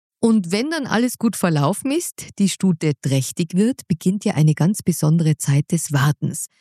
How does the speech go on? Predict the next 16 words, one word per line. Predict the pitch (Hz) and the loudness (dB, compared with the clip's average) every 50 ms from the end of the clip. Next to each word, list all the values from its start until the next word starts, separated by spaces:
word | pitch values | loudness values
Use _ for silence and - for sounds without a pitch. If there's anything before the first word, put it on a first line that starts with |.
| _ _ _ | _ _ _
Man | - 131 131 139 | -2 0 0 0
fiebert | - - 156 156 147 147 139 - | 0 0 0 2 2 0 -2 0
mit, | - 190 254 269 - _ | 0 0 0 0 0 _
man | 175 151 151 143 | 0 2 2 2
schaut | - 160 151 147 139 - | 0 0 0 0 0 0
jeden | 151 151 147 151 | 0 2 2 2
Tag | 147 135 139 131 | 2 0 0 0
ein | 147 143 139 | 0 -2 0
bisschen | - 156 160 - - 151 143 | -2 -2 -2 0 -2 0 0
genauer | 143 156 143 143 143 151 156 156 | 0 0 2 2 2 2 2 2
hin | 170 226 277 269 | 0 0 0 2
und | 226 190 - | 2 2 2
weiß, | - 190 208 226 214 - - - _ - | 0 0 0 -2 -2 -6 -10 -14 _ -4
irgendwann | 240 269 294 277 269 240 - 170 165 175 190 180 | -2 -2 -2 -2 -4 -2 0 2 2 2 0 -2
kommt | - - 170 139 139 127 - | -2 -2 0 0 0 -2 0
dieser | - 151 139 - 156 143 | -2 0 0 0 -2 -4